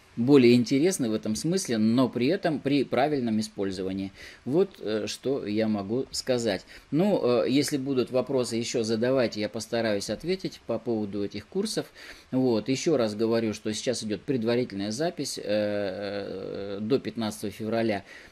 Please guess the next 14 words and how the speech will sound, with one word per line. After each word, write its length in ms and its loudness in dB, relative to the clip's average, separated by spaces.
две 240 0
тысячи 320 -2
рублей, 320 0
после 320 -2
пятнадцатого 560 -6
я 180 -2
уже 220 -2
увеличил 440 -4
немножечко 520 -6
цену 460 -6
на 180 -4
четыре 340 -2
тысячи 320 -6
рублей. 460 0